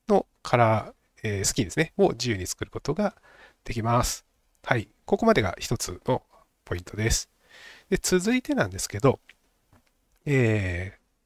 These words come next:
カスタムスキンを作るときですね。これ今、このフォルダは、えーと、シエンタのカーモッドのフォルダに入っていて、黄色と白と、えー、シルバー、レッ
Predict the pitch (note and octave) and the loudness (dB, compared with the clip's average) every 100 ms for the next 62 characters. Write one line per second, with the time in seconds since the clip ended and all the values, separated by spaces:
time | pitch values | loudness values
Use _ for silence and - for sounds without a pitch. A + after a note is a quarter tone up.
0 | - - - - C4 B3+ - - G#3+ F2+ | -2 2 2 4 4 4 0 0 0 0
1 | - - B3 G#2 - - - F2 C#3 C#3+ | -4 0 0 0 -4 -12 -10 -6 -2 -2
2 | - - - _ - B3 B3+ C#3+ - - | -4 -16 -20 _ -2 0 4 4 2 -2
3 | F#3 - F3+ F3 F3 F3 F3 F3+ F#3 A#2+ | 0 0 0 2 2 2 2 2 4 2
4 | C3+ C3+ - A2 - D#3+ D#3 - F2 E2+ | 2 -2 -2 -2 2 4 4 0 -6 -8
5 | - _ _ _ _ _ - - A2+ G#2+ | -14 _ _ _ _ _ -4 2 2 2
6 | G2+ - F2 - G2 G2+ F#2+ A2+ - - | -4 -6 -10 -6 -6 -4 -4 -6 -8 -10
7 | G2+ - C3+ - _ - - _ - B2 | -8 0 0 0 _ -20 -20 _ -4 0
8 | A2 A2+ A2+ - C3 - C#3 G#2 F#2 - | 0 0 0 2 2 2 0 0 -4 -4
9 | B2+ - _ _ - - G2+ - B2 F2+ | -4 -4 _ _ -16 -6 0 2 2 0
10 | - F2 - - _ G#2+ | -6 -6 -8 -16 _ -4